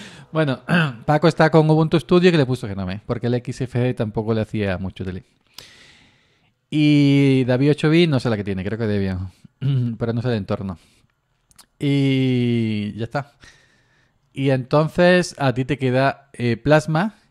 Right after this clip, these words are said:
y que nos envíes una captura al grupo de cómo tienes seguramente feísima, pero <laughs> dice, "Ahora voy a poner mejor", ¿no? ¿Para qué? <laughs> Para que veamos cómo tienes Plasma puesta ahí a,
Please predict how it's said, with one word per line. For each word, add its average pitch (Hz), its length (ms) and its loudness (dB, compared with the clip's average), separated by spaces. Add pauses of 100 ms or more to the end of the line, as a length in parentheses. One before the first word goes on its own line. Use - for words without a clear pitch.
(120)
y 127 120 -6
que 117 120 -2
nos 110 200 -6
envíes 110 340 -4
una 120 120 -6
captura 104 340 -6
al 101 40 -4
grupo 113 300 -4
de 110 120 -4
cómo 107 180 -8
tienes 110 340 -4
seguramente 104 420 -6
feísima, 127 560 -6
pero 117 140 -4 (180)
<laughs> - 180 -18
dice, 101 240 -12
"Ahora 113 160 -4
voy 113 100 -4
a - 20 -8
poner 98 200 -6
mejor", 95 260 -10 (120)
¿no? 95 120 -14
¿Para 92 160 -12
qué? 95 100 -16 (800)
<laughs> - 800 -6 (1200)
Para 143 140 0
que 139 60 0
veamos 156 260 2
cómo 143 160 -4
tienes 131 280 -4
Plasma 127 420 -4
puesta 117 560 -4
ahí 107 240 -6
a, 92 280 -8